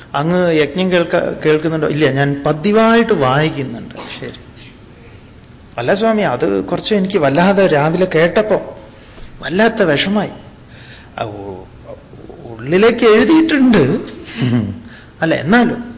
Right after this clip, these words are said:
അതെങ്ങനെയാ, അത് ശരിയാവുന്നില്ലല്ലോ." ഉം. അപ്പൊ ഹെഡ്ലൈൻ കണ്ടപ്പോ ഞെട്ടിപ്പോയിന്നാ. ഇനിയൊരു രാഷ്ട്രീയ നേതാവിനെ പോലെ, പോലെ സ്വാമി "ഞാൻ അങ്ങനെ പറഞ്ഞിട്ടേ ഇല്ല" എന്ന് പറയില്ല.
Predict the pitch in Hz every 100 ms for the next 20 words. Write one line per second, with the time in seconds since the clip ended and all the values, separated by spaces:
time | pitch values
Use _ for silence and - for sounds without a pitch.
0 | - 170 170 220 220 202 175 160 160 156
1 | 196 202 196 170 160 160 170 - - -
2 | - - - - 135 202 208 - - -
3 | - - - - - - - - - -
4 | 165 - 156 156 196 208 208 190 185 185
5 | 160 143 147 123 110 - - - - -
6 | - - - - - - - - - -
7 | 165 196 202 214 180 175 220 226 214 208
8 | 208 214 208 202 208 196 - - - 190
9 | 202 185 175 190 196 170 175 233 247 233
10 | 226 226 - 180 185 233 233 226 214 208
11 | 190 196 - 180 233 190 123 113 110 -